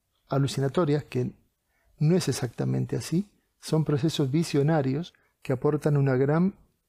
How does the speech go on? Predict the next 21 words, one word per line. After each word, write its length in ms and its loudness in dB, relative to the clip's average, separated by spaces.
sabiduría 720 0
natural 920 0
al 140 -4
individuo 640 0
que 160 -4
consume 500 0
este 220 0
tipo 280 -2
de 80 0
enteógenos. 680 -6
Dado 240 2
que 80 2
nosotros 380 2
somos 400 0
expertos 760 -2
en 80 0
esto, 220 0
llevamos 380 0
veinte 380 2
años, 400 -2
eh, 440 0